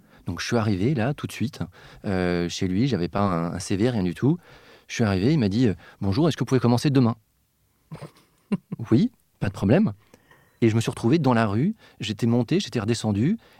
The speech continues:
et puis ça s'est fait comme ça. Donc il a jamais vu mon C V, ce que j'ai fait avant, et cetera.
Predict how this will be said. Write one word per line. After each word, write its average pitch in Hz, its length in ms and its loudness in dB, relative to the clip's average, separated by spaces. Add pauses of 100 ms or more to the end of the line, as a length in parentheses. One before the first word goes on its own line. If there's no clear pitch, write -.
et 104 120 0
puis 135 260 -2
ça 123 120 -4
s'est 113 140 -4
fait 147 140 -2
comme 113 160 -2
ça. - 200 -10 (360)
Donc 95 200 -6
il 101 80 0
a 98 80 4
jamais 107 260 2
vu 101 140 0
mon 104 140 2
C 98 180 -4
V, 95 260 2
ce 139 80 -8
que 107 100 -4
j'ai 98 100 0
fait 98 160 -4
avant, 98 440 0
et 113 80 -2
cetera. 110 440 -4